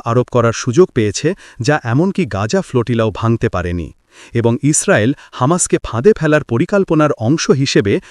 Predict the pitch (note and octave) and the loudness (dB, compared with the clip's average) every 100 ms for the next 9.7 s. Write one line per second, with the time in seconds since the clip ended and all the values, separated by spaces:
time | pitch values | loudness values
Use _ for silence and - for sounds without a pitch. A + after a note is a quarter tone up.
0 | - - D#3+ A3+ A3 - B2 G#2 D3+ D#3 | -12 -2 0 0 -2 -2 0 2 2 0
1 | F3 - A#2+ F#2 F2+ E2+ - F2 - _ | -2 -4 -2 -2 -4 -6 -6 -8 -10 _
2 | _ _ _ _ _ C#3+ F#3 A3+ - E3 | _ _ _ _ _ 4 6 4 2 0
3 | D3+ A2+ A2+ F3 G#2+ D2 - - _ D#3 | 2 0 0 -2 -2 -4 -16 -20 _ 0
4 | E3 A3+ - G#3+ G3+ C3+ B2 B2+ D#3+ G#2+ | 2 2 0 2 2 0 0 2 2 -2
5 | C#2+ C#2+ - A#2 C3+ - A3 G3+ G3+ F#3+ | -6 -12 -4 2 2 4 4 4 2 2
6 | C#3+ C3+ B2 - F#3 - - C#3 C3 E2+ | 2 2 0 2 -2 0 -2 0 0 -4
7 | - - - - C3 F3 A3 G#3+ G3+ F3 | -12 -20 -20 -2 0 2 2 4 6 4
8 | A#2+ - F#3+ F#3+ D3+ - C#3+ C3+ A#2 C3 | 0 0 2 2 0 0 2 2 0 0
9 | B2+ G#2+ A2+ C#3 E3 - | 0 0 -2 -2 -2 -2